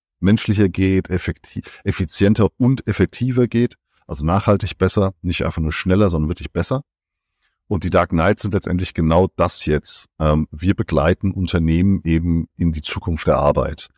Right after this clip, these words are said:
Und das artgerecht, nennen wir das Ganze.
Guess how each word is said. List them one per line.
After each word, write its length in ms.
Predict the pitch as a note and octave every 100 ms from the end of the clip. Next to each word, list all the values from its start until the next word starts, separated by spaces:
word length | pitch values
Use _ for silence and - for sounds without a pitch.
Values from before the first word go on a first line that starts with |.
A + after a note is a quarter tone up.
| _ - -
Und 200 | F2+ -
das 400 | F2+ E2 - - _ _ _ _
artgerecht, 1000 | - F2 G2 - D2+ C#2+ B1 - - -
nennen 240 | - C2+ C#2
wir 80 | C#2+
das 180 | C2+
Ganze. 340 | - C2 B1+